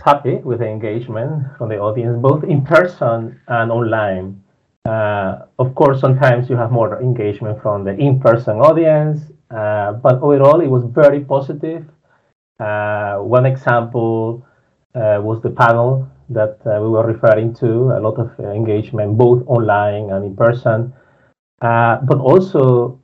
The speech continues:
I, I know that there were many discussions, uh, after the session, after the session was, uh, after, during the breaks, for example,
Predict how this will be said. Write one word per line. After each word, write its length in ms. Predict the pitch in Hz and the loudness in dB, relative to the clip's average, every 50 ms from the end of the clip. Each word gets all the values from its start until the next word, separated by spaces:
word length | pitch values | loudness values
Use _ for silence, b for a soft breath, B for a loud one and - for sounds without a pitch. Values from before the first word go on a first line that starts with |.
| _ | _
I, 580 | 123 127 127 123 123 120 120 120 120 117 113 110 - | 2 4 4 4 4 4 2 2 0 0 -2 0 2
I 120 | 120 120 127 | 2 4 4
know 540 | 131 135 135 135 131 127 127 123 127 123 117 | 6 6 6 6 6 6 6 6 4 4 4
that 300 | 117 120 113 113 110 110 | 4 2 4 4 2 2
there 120 | 123 120 | 0 0
were 160 | 117 120 120 117 | 0 0 0 -2
many 440 | 123 123 123 120 117 113 113 113 | -2 -2 -2 -2 -4 -4 -4 -4
discussions, 1120 | 110 113 110 - - 131 113 - - - - 117 104 101 101 101 101 98 98 - - _ _ b b b b b b b b _ _ - | -4 -4 -6 -2 0 0 0 0 0 -2 -2 0 0 0 -2 -4 -6 -8 -10 -14 -20 _ _ b b b b b b b b _ _ -6
uh, 400 | 107 104 101 98 98 98 101 - - _ _ _ _ _ _ _ _ - | -4 -2 -2 -2 -4 -4 -6 -10 -14 _ _ _ _ _ _ _ _ -2
after 320 | 117 117 - - 120 107 | -2 -2 0 0 0 0
the 120 | 107 113 113 | 0 -2 -4
session, 460 | - - - - - - - - - | -4 0 0 0 0 0 -2 -4 -4
after 220 | 127 113 - - 113 | -4 -2 0 -2 -2
the 120 | 113 110 | -2 -2
session 380 | 104 - 117 113 - 123 110 110 | -2 -2 -2 -2 -2 -4 -4 -2
was, 260 | 104 101 104 - - | -4 -4 -6 -8 -6
uh, 240 | - 127 113 107 120 117 | -2 -2 0 2 0 0
after, 340 | 123 - 127 110 104 - - _ 135 | 0 0 0 0 0 -4 -8 _ 2
during 180 | 131 135 131 | 4 6 6
the 80 | 120 110 | 4 4
breaks, 380 | 110 117 131 143 143 127 - - | 2 4 4 4 4 2 -2 -6
for 140 | - 95 | -6 -6
example, 580 | 95 - - 98 95 95 - 95 90 101 104 b | -6 -6 -6 -6 -6 -6 -6 -8 -8 -8 -10 b